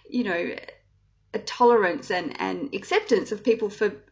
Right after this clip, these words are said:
for being the way they are. So there's just so many different levels of acceptance in some places, but, you know, hysterical, um, moral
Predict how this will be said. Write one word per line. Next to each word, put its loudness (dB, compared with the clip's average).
for -4
being 2
the 0
way -2
they -2
are. 2
So -6
there's -4
just -6
so -2
many 4
different -4
levels -4
of -6
acceptance 0
in -4
some 4
places, 0
but, -2
you -8
know, -6
hysterical, -4
um, -4
moral 0